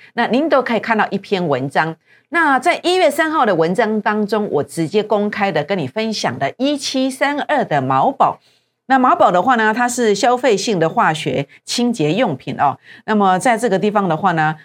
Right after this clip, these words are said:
呃，禽流感的受惠股等等。那这档股票的话呢，呃，一月三号分享完之后呢，结果两个营业日过去了，涨了快要两成上来。好，所以呢，也欢迎加入我的粉丝团，那么传个贴图进来哦。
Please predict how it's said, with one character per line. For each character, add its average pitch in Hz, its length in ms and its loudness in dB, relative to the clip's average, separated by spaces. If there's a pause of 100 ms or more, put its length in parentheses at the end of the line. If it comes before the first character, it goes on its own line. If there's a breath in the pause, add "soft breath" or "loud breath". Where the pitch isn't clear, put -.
(140 loud breath)
呃， 151 240 2
禽 202 300 0
流 220 180 4
感 139 180 0
的 131 120 -4
受 190 240 0
惠 220 200 0
股 - 280 -6 (160)
等 175 240 0
等。 160 180 -2 (300 soft breath)
那 247 60 2
这 240 140 0
档 262 160 0
股 185 100 -2
票 226 240 0
的 202 80 0
话 220 200 0
呢， 170 220 -2 (240 soft breath)
呃， 139 540 0 (140)
一 208 140 0
月 277 120 4
三 240 220 2
号 240 120 0
分 240 240 0
享 139 240 -2
完 127 200 -4
之 240 180 -2
后 247 220 0
呢， 185 180 0 (180)
结 214 120 -2
果 208 140 2
两 165 200 2
个 165 120 -2
营 160 220 -2
业 208 140 2
日 190 160 0
过 190 180 0
去 - 160 -2
了， 143 80 -2
涨 147 220 -2
了 165 80 0
快 240 160 -2
要 196 80 4
两 135 180 0
成 139 220 -8
上 151 180 -6
来。 117 200 -8 (320)
好， 190 120 0
所 233 140 2
以 269 60 0
呢， 220 120 0
也 165 140 2
欢 277 180 0
迎 214 140 0
加 220 220 2
入 226 120 2
我 151 140 0
的 151 80 -2
粉 143 180 -4
丝 214 140 0
团， 151 340 -6 (280 soft breath)
那 202 80 -4
么 190 120 2
传 - 160 -2
个 240 120 0
贴 269 200 -2
图 226 160 -2
进 226 200 -4
来 160 160 2
哦。 254 200 2